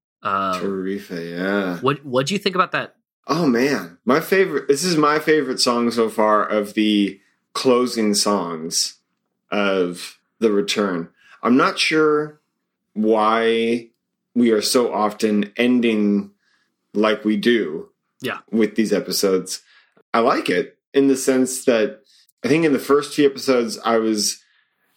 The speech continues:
Speaker 2: constantly, like, waiting for something to happen with this section, or, like, every scene has to have, like, a huge amount of meaning. Whereas now I'm using these moments where the song's playing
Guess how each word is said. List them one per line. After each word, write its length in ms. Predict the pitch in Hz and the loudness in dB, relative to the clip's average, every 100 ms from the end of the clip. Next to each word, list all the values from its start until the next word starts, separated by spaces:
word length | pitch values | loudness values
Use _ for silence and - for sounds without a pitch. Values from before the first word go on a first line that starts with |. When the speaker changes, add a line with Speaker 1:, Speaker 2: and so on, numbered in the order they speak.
| - | -4
Speaker 2:
constantly, 480 | 123 120 127 120 107 | -2 0 0 0 0
like, 140 | - 104 | -6 0
waiting 420 | 117 120 131 131 | 2 4 2 2
for 100 | 135 | 0
something 340 | 131 127 135 123 | 0 0 0 0
to 60 | |
happen 460 | 120 113 113 147 165 _ _ _ _ _ _ _ - | -2 -2 -2 -6 -6 _ _ _ _ _ _ _ -2
with 320 | 123 101 - | 0 0 0
this 560 | 123 113 - - - - - | 0 2 0 -2 -4 -10 -6
section, 720 | - - 143 143 151 143 143 | -2 0 0 0 0 0 0
or, 580 | - 117 113 110 107 - _ _ - - _ | 2 2 4 2 0 -6 _ _ -20 -20 _
like, 360 | 113 110 - - - | -2 0 -2 -18 -2
every 260 | 143 131 135 | 0 4 2
scene 300 | - 143 131 | 2 2 2
has 300 | 120 117 - | 0 -2 -2
to 120 | 117 107 | -2 0
have, 320 | 104 113 107 | 0 0 0
like, 260 | 101 - - | -2 -4 -6
a 60 | |
huge 400 | - - 147 147 | -4 0 0 2
amount 260 | 120 117 104 | 2 2 2
of 60 | 101 | 2
meaning. 540 | 104 113 123 127 139 - _ _ - | 2 2 0 -2 -6 -14 _ _ 0
Whereas 420 | 120 117 113 107 | 2 2 2 0
now 200 | 117 123 | 0 2
I'm 140 | 123 | 2
using 340 | 120 113 117 117 | 2 2 2 4
these 200 | 113 110 | 2 2
moments 380 | 110 107 104 107 | 2 2 0 0
where 80 | |
the 80 | 101 | 0
song's 380 | 101 113 113 110 | 2 0 0 -4
playing 560 | - 104 101 101 101 | -2 0 2 0 -2